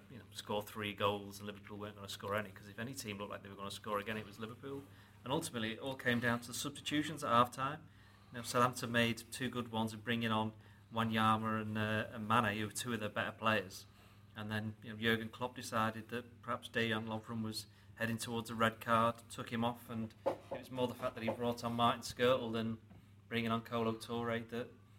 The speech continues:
that's, that's turned the game. You know, within, I think within a couple of minutes, Martin Skrtel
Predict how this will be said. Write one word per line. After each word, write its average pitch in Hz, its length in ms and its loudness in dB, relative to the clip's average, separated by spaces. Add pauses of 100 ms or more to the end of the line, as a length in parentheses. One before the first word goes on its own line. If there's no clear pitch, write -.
(280)
that's, 120 220 -12
that's 131 160 -2
turned 127 260 -4
the 123 60 -4
game. 127 280 0
You 147 40 -12
know, 117 140 -4
within, 117 460 -6
I - 640 -20
think 117 140 -16
within 113 180 -4
a 110 40 -6
couple 120 240 -4
of 113 80 0
minutes, 120 360 -2
Martin 120 220 -4
Skrtel 123 240 -4